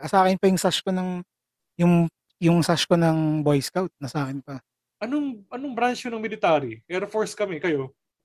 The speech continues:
Speaker 2: Army?
Speaker 1: Army yung sa amin eh.
Speaker 2: Nice, nice.
Speaker 1: No, Nueva Ecija yun eh, walang, ano man.
Speaker 2: Oo nga pala, Nueva Ecija.
Speaker 1: <laughs> Wala kaming, ano,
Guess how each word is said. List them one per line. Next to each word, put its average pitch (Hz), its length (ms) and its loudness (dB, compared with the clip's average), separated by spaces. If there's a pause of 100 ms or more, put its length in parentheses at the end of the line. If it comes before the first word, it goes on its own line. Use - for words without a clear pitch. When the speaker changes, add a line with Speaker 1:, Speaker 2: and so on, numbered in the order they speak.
(680)
Speaker 2:
Army? 143 200 -4
Speaker 1:
Army 170 280 2
yung 175 100 2
sa 165 160 4
amin 170 260 0
eh. 131 100 -6 (120)
Speaker 2:
Nice, 151 220 -4
nice. 131 260 -14 (320)
Speaker 1:
No, 151 100 -8
Nueva 139 480 -2
Ecija 226 400 4
yun 233 140 2
eh, 139 100 -2
walang, 151 640 -4
ano 147 100 -14
man. 127 220 -12 (120)
Speaker 2:
Oo 180 120 -4
nga 208 180 -2
pala, 208 220 -10
Nueva 196 260 -16
Ecija. 185 380 -12
Speaker 1:
<laughs> 160 80 0 (100)
Wala 185 220 -2
kaming, 180 220 -6
ano, 151 180 -8